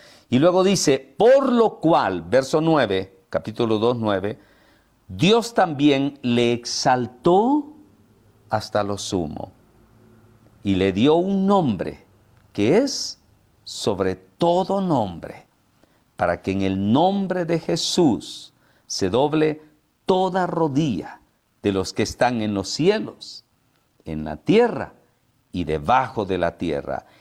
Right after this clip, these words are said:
y toda lengua confiese que Jesucristo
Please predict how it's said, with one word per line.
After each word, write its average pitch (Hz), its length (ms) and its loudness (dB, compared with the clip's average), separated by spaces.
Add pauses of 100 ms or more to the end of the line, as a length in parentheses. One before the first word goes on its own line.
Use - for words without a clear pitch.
(240)
y 180 140 2
toda 277 540 2
lengua 240 520 4
confiese 175 840 0 (540)
que 73 120 -8
Jesucristo 135 1120 2